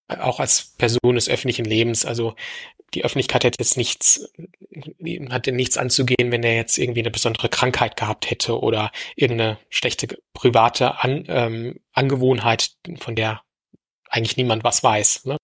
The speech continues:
Wenn es so wäre, dann könnte er auch sagen, okay, das ist meine reine Privatsphäre. Wir haben das ja auch, ähm, ähnlich bei diesen, ähm, Büchern, die jetzt, ähm, momentan vertrieben werden, äh,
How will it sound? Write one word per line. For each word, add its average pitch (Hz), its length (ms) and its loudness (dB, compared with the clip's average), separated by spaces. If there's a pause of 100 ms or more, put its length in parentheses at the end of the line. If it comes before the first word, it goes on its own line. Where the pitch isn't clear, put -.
Wenn 147 140 -4
es 123 60 -2
so 113 180 2
wäre, 135 320 6 (560)
dann 117 260 -6
könnte 123 300 -2
er 131 120 4
auch 120 120 0
sagen, 117 320 -2
okay, - 220 -6
das 113 120 -4
ist - 120 2
meine 113 360 -4
reine 117 300 0
Privatsphäre. 95 960 -2 (1700)
Wir 117 120 -6
haben 131 140 2
das 135 180 4
ja 131 160 6
auch, 120 300 -2 (120)
ähm, 120 360 -4 (320)
ähnlich 143 420 0
bei 127 120 2
diesen, 120 520 -4 (100)
ähm, 117 580 -6 (840)
Büchern, 147 320 2
die 131 80 2
jetzt, 127 280 6
ähm, 127 360 -2
momentan 143 480 0
vertrieben 139 480 -2
werden, 131 420 0
äh, 131 120 -2